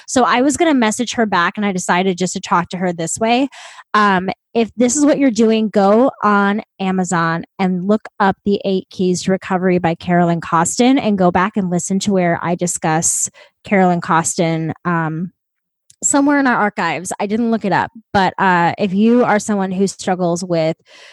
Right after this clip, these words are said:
body positivity or an eating disorder of any kind, uh, that is a book that saved my life, and I recommend it to literally any of my friends that, um, need some of that help.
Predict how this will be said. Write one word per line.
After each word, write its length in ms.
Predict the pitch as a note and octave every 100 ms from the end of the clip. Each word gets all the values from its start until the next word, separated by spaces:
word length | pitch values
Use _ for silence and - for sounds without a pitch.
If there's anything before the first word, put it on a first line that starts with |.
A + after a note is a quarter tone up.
| - _
body 240 | D4 C#4
positivity 880 | C4+ C4 A#3+ A3 A#3+ A3+ G#3 A3 G#3
or 140 | C#3+ F3+
an 100 | F#3
eating 220 | A3 A3+
disorder 400 | A3 G#3+ G3 F#3
of 80 | F#3
any 160 | F3+
kind, 460 | F#3 G3+ F#3+ F#3 F3 -
uh, 220 | E3 E3
that 200 | F3 F3+
is 100 | F#3+
a 80 | F3+
book 220 | F3 E3+ -
that 200 | E3+ -
saved 340 | F#3+ F3 F3+ -
my 240 | G3+ A#3
life, 280 | B3 G3 F#3+
and 120 | C#3+
I 20 | F#3+
recommend 420 | E3+ - F3+ F3
it 100 | F3
to 120 | F#3+ F#3+
literally 400 | A3 A3+ A3+ A3+
any 240 | E3 F#3 F#3
of 100 | F3+
my 140 | F3
friends 480 | E3 D#3+ D#3 D#3+ D#3
that, 380 | D#3+ D3+ C#3 C#3+ - _ _ _ _ E3
um, 500 | E3 D#3+ D3 G#2 D#3 _ _ _ _
need 260 | F3 D#3+ D#3
some 260 | - - E3+
of 100 | D3+
that 160 | D#3 C#3+
help. 280 | D#3 C3+